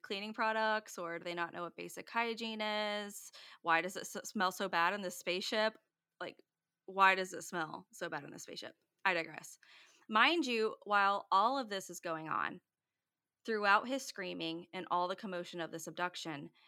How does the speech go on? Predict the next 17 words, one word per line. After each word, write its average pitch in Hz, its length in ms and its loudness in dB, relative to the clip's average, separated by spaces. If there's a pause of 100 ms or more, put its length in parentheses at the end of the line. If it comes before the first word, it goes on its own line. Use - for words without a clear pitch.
(160)
his 196 260 -4
wife, 208 380 0
Anne, 180 480 -4
who 202 180 -4
was 185 160 -2
right 185 260 2
next 285 240 -4
to 254 80 -6
him 254 120 -4
in 247 60 -4
the 233 60 -4
bed, 196 360 0
is 180 180 -2
sound 175 380 0
asleep. 117 400 -12 (960)
Sound 170 400 2
asleep. - 380 -14